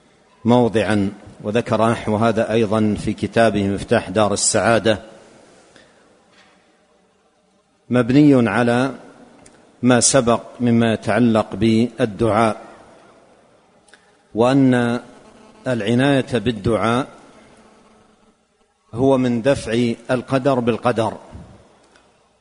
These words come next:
لأن الدعاء سبب يبذ-، يبذله العبد،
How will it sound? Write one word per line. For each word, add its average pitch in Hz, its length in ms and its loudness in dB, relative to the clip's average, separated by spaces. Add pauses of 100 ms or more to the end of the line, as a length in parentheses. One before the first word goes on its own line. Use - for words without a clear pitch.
(140)
لأن 117 720 0 (1500)
الدعاء 127 840 -2
سبب 107 680 0 (1300)
يبذ-، 113 460 0
يبذله 117 800 0
العبد، 110 480 -4